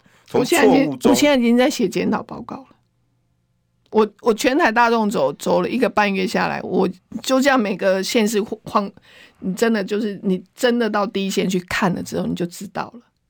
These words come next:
Speaker 2: 其实也不用做民调，<laughs> 有志哥，我，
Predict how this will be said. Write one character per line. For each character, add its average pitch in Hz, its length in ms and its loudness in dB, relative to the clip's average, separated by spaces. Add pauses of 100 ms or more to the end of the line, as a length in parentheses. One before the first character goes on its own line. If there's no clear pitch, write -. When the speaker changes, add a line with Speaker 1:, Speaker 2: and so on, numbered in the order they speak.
Speaker 2:
其 254 180 -2
实 240 180 2 (320)
也 233 120 2
不 294 140 0
用 254 180 4
做 247 220 4
民 190 200 -4
调， 208 160 2 (140)
<laughs> - 200 -14
有 262 80 4
志 285 200 -4
哥， 262 180 2
我， 220 220 2